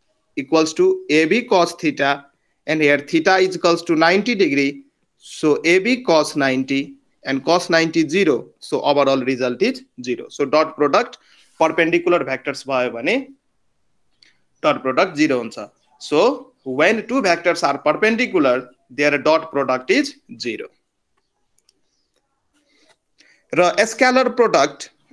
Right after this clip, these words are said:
<clears throat> दुईटा भ्याक्टरको scalar product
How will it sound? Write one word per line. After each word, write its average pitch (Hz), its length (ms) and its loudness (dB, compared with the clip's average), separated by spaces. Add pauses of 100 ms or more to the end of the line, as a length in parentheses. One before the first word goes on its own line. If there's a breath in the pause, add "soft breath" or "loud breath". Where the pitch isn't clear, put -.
(260)
<clears throat> - 1120 -8
दुईटा 233 360 2
भ्याक्टरको 185 560 0
scalar 208 440 0
product 151 400 0